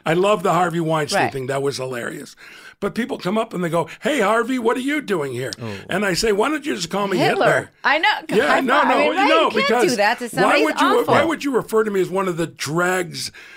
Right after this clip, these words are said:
Speaker 1: of the universe? Like,
Speaker 2: Right.
Speaker 1: a horrible, and I did a project with him once and he was evil. I don't, I mean, he, that guy, don't call me that. It's not funny.
Speaker 2: No.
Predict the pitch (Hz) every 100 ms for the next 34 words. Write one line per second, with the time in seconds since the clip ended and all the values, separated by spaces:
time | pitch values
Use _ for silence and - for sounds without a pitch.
0 | - - 143 143 139 160 160 131 190 185
1 | 170 - - - 208 226 220 208 165 -
2 | - - 233 285 160 190 202 190 143 156
3 | 160 147 160 156 147 156 147 151 147 151
4 | 156 139 139 - 147 143 143 139 - _
5 | - - 208 262 226 262 269 180 185 175
6 | 160 269 214 220 190 170 147 - - -
7 | 247 269 277 - 170 180 170 156 127 123
8 | 135 - 233 254 - 190 285 190 175